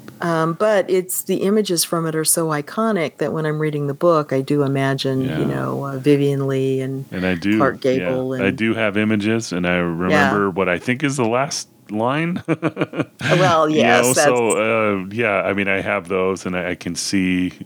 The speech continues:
Speaker 2: uh, Scarlett, and I can see Rhett.
Speaker 1: Mm-hmm.
Speaker 2: And, um, but yeah, I think, so, uh, today we're talking about the first half of the novel, <clears throat> 'cause the novel's a big one.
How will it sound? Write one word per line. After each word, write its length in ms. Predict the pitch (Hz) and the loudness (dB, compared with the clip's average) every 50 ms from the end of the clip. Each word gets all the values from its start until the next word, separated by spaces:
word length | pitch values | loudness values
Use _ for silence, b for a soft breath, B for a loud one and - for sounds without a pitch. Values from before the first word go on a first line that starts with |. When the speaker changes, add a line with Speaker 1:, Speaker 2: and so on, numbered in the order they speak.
| - - | -8 -4
Speaker 2:
uh, 180 | 92 92 90 87 | -2 -2 0 0
Scarlett, 600 | - - - - 101 98 98 95 92 95 95 90 | -2 -4 -2 -2 0 0 2 2 2 2 0 0
and 140 | 90 85 85 | -4 -4 -4
I 80 | 85 | -6
can 160 | 80 - 82 82 | -6 -8 -10 -8
see 240 | - - - 90 | -8 -6 -6 -4
Rhett. 420 | 85 80 85 90 95 104 - - - - - B B B B B B B B B B B | -4 -2 0 2 2 2 0 -2 -8 -20 -20 B B B B B B B B B B B
Speaker 1:
Mm-hmm. 360 | 185 202 220 233 233 220 214 | -2 -2 0 0 0 2 2
Speaker 2:
And, 360 | 98 98 95 92 92 87 82 | 2 2 2 2 0 -2 -2
um, 540 | 90 87 87 87 85 85 82 82 82 78 76 - - - - - - - | 0 0 0 0 -2 -4 -6 -6 -8 -10 -14 -16 -20 -20 -20 -20 -20 -12
but 140 | - - 82 | -10 -8 -4
yeah, 300 | 90 107 117 113 - 80 | -2 -2 0 0 0 2
I 120 | 85 101 - | 2 0 0
think, 360 | - - 139 147 147 - - B B B B B B B B B | 0 -2 -2 -2 -2 -6 -14 B B B B B B B B B
so, 480 | - - - 139 127 117 113 117 90 98 | -6 -2 0 0 0 0 0 -2 -2 0
uh, 200 | 127 113 113 110 | 0 0 0 0
today 320 | - - - 113 131 147 | -2 -2 0 0 0 0
we're 140 | - - 131 117 | 0 0 -2 0
talking 360 | - 123 120 113 - 117 113 | 0 -2 -2 0 0 0 0
about 260 | 101 107 101 107 - | 2 0 -2 -2 -2
the 60 | - 165 | -6 -8
first 360 | - - 120 - - - - | -4 -2 -2 -2 -2 -6 -6
half 320 | - 113 120 127 127 - | -4 -2 -2 -2 -2 -2
of 100 | - 104 | -2 -2
the 100 | 95 98 | -2 -2
novel, 460 | 92 87 82 80 80 73 87 104 101 B B B B B - | -2 -2 -2 -2 -2 -2 -4 -4 -4 B B B B B -2
<clears throat> 260 | 180 214 196 151 123 | 0 0 0 0 0
'cause 140 | - 113 98 | 0 0 0
the 80 | 104 98 | 2 2
novel's 340 | 95 101 107 107 110 104 | 2 0 2 2 2 0
a 60 | 110 107 | 0 0
big 180 | 107 107 95 87 | 0 0 0 0
one. 200 | 90 92 110 | -2 -2 -2